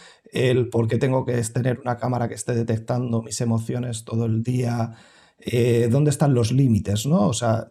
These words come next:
entiendo que detectar cómo se encuentra un niño, eh, favorece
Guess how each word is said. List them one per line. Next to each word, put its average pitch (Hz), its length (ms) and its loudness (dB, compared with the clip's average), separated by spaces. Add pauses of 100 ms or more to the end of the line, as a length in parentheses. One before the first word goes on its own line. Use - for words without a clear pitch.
entiendo 123 480 2
que 113 300 0 (260)
detectar 117 480 -4
cómo 139 160 -4
se 135 80 -2
encuentra 135 360 -4
un 139 100 -2
niño, 147 480 -4
eh, 117 180 0
favorece 110 840 0